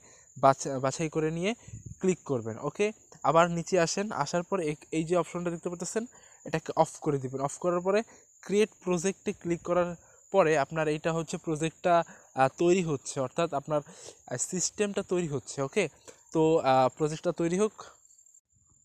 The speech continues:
দর্শক, আপনারা দেখতে পারতেছেন যে আমাদের প্রজেক্টটা almost ক্রিয়েট হয়ে গিয়েছে। তো আমরা এখানে কানেক্টে ক্লিক করব। আহ, that's why এখানে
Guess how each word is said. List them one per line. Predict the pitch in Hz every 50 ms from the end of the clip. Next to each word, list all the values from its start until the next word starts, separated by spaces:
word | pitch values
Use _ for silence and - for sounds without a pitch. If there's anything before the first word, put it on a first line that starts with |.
| _ _ _ _ _ _ _ _ _ _ _ _ _ _ _ _ _ _ - 143
দর্শক, | 135 156 170 165 - - 233 240 - -
আপনারা | 139 139 143 - - 165 175 175
দেখতে | 151 165 165 - - 196
পারতেছেন | - 208 196 - 202 - - 214 175 151 165 165
যে | 147 139 160 160
আমাদের | - 147 151 160 160 160 165 165 156
প্রজেক্টটা | - - 160 156 156 170 165 _ _ - 190 185 190 190 185 - -
almost | - 135 139 147 151 156 156 160 170 170 - - - - -
ক্রিয়েট | - - 185 180 165 - - - -
হয়ে | 165 165 165 156
গিয়েছে। | 139 131 120 117 110 - - 151 165 - - - - - - -
তো | - 165
আমরা | 160 170 170
এখানে | 165 - 185 185 185
কানেক্টে | - - 143 147 165 165 - - - 190
ক্লিক | - - 175 156 147 - -
করব। | - 135 131 120 131 151 175 180 - - - - - - - - - _ -
আহ, | - 131 131 135 135 135 135 135 139 139 - - -
that's | 151 139 139 139 143 - - - 175
why | 175 175 175 180 190 180 - -
এখানে | 147 147 147 - 180 180 175 165 165 180